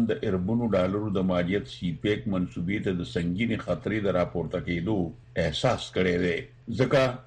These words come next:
چې د بلوچستان په ګوادر کې تجارتي سمندري بندر په سی پیک کې مرکزي حیثیت لري او ګوادر نن سبا د بلوچ یاغیانو د شیش لاندې دی. پاکستان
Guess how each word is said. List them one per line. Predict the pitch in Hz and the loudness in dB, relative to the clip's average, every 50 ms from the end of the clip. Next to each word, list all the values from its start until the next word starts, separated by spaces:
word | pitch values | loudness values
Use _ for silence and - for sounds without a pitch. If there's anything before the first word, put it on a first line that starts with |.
| - - | -8 -4
چې | 113 101 | 0 0
د | 104 98 92 | 2 2 2
بلوچستان | 101 98 101 101 - - 101 - - - 123 123 123 117 - | 2 2 2 0 -2 -4 -6 -2 0 2 2 2 0 0 0
په | 110 - 101 | 0 2 2
ګوادر | 98 95 95 92 95 98 113 113 - - | 2 4 4 2 4 2 2 2 0 -2
کې | - 113 - - | -4 -4 -2 -2
تجارتي | 92 87 90 90 90 92 90 - - 117 - | 0 2 4 4 4 2 0 -2 -4 -2 0
سمندري | - 98 92 90 90 90 87 101 107 98 90 101 | 0 2 2 2 2 2 2 0 0 0 0 0
بندر | 95 90 92 90 90 107 104 101 - - | 2 2 2 2 2 2 2 0 -2 -4
په | 95 - | -4 -4
سی | - - 90 82 - - | -2 -2 -4 -4 0 0
پیک | 110 107 110 - - - - - | 0 0 0 -2 -6 -12 -6 -4
کې | 92 82 76 78 - - - - - 95 | -2 -2 -2 -2 -4 -8 -8 -4 0 2
مرکزي | 98 98 - - 110 98 110 131 101 95 | 2 0 2 0 0 2 4 2 4 4
حیثیت | 101 95 90 - - 101 92 - - 92 92 | 2 2 2 2 0 -2 -2 0 -2 0 0
لري | 92 90 90 87 87 - - - - 98 | 2 4 2 2 0 -2 -6 -4 0 2
او | 92 87 90 95 | 2 2 4 4
ګوادر | 92 92 95 92 95 92 113 120 123 127 123 - - - 98 98 | 4 4 4 2 2 2 2 2 2 0 -2 -6 -6 -2 0 0
نن | 107 110 - - | 0 0 0 0
سبا | 107 92 98 101 104 98 | 0 2 4 2 4 2
د | 95 87 82 | 2 2 2
بلوچ | 90 90 98 98 92 - - | 2 2 2 0 -2 -2 0
یاغیانو | 92 90 87 87 92 101 104 104 101 92 85 80 73 - - - - 90 | 2 2 2 2 2 0 2 2 2 2 0 -2 -4 -8 -12 -10 -4 -2
د | 90 82 - | -2 -2 0
شیش | - 92 92 - - - 110 | 0 0 0 0 -2 0 2
لاندې | 101 92 90 90 87 85 85 85 | 2 2 4 2 0 0 0 0
دی. | 85 82 - - - - - | 0 -2 -2 -6 -4 2 4
پاکستان | 117 120 120 - 127 123 - - 147 143 147 | 4 4 4 2 0 -2 2 4 4 4 4